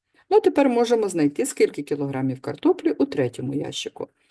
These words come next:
Тридцять вісім відняти двадцять сім дорівнює одинадцять.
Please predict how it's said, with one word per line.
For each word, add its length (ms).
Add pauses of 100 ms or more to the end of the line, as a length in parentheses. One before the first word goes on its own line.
(240)
Тридцять 440
вісім 300
відняти 380
двадцять 460
сім 240
дорівнює 520
одинадцять. 760